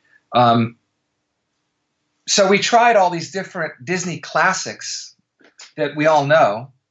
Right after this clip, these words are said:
like Beauty and the Beast. And, um, but it, it, it came back to When You Wish Upon a Star. I mean, when you hear that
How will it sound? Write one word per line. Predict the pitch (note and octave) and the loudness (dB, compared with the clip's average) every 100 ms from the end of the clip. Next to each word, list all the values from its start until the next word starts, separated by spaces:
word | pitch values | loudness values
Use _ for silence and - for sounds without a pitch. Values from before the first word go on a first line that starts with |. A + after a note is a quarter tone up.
| _ _ _ - | _ _ _ -4
like | C#3+ A#2+ | -4 -2
Beauty | D#3 C#3+ | -4 -4
and | B2 | -6
the | |
Beast. | G#2+ A2 - - - _ _ _ _ _ - | -8 -10 -10 -14 -20 _ _ _ _ _ -4
And, | D#3 D3+ D3 | -2 -2 0
um, | D3 C#3+ C#3 C3+ _ _ - | 2 2 0 -8 _ _ -8
but | B2 F3+ - - | 0 0 -2 -8
it, | F3 - | -10 -8
it, | F3 F#3 - - | -6 -6 -8 -8
it | G#3 | -6
came | - G#3 G#3 | -2 0 2
back | F#3 A3 - | 2 0 -4
to | - F3 | -8 -6
When | F#3 | -4
You | F3+ | -4
Wish | F#3 F3+ | -4 -8
Upon | - E3+ | -6 -4
a | D#3+ | -4
Star. | - F#3 D#3 | -2 0 2
I | |
mean, | B2+ C3+ | 2 -2
when | D3+ | -4
you | D#3 | -4
hear | C#3 - F#3 F#3 - _ _ | -4 0 2 0 -4 _ _
that | A#2 D3+ D#3 C3 - | -4 0 2 0 -4